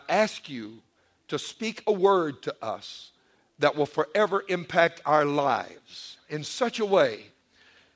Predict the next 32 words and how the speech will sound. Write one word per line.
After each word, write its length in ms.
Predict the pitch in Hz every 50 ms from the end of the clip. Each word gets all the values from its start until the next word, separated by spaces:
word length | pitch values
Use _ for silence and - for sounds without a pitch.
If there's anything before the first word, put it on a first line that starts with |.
| _ _
that 240 | - 165 165 147 156
we 360 | 170 233 269 262 240 196 180
can, 240 | 151 - - 196 165
like 320 | 151 156 147 151 - - -
Peter, 440 | - 233 214 196 160 151 151 147 143 -
let 320 | 147 160 160 147 - 123
go 240 | 139 180 190 190 196
of 180 | 202 196 147
the 80 | 139 160
boat 600 | 143 127 185 180 135 123 - - _ - - - _ _ _ _ _ _ _ _ _ _ _ _ _ -
that 160 | 165 147 -
we 140 | 151 170 165
have 140 | 160 139
been 160 | 151 160 147 139
supporting 580 | - - 160 - - - 208 202 180 165 151
ourselves 580 | 139 135 127 - - - 143 131 127 127 - -
with, 360 | 135 120 120 117 120 123 - _ _
holding 380 | - - 190 202 214 226 214 214
on 240 | 214 214 220 208
to. 280 | - - 160 127 107 104 104 _ _ _ _ _ _ _ _ _ _ _ _ _ _ -
Because 240 | 135 - 180 160
Peter 320 | - - - 277 262 247 240
never 240 | 208 208 196 170 170
walked 380 | 165 180 190 185 180 - -
on 100 | 151 135
the 60 | 135
water, 340 | 131 139 160 165 160 135 127
he 140 | 117 135 147
walked 320 | 120 139 151 143 147 -
on 120 | 151 127 117
your 140 | 123 156 123
word. 400 | 123 139 156 151 120 113 110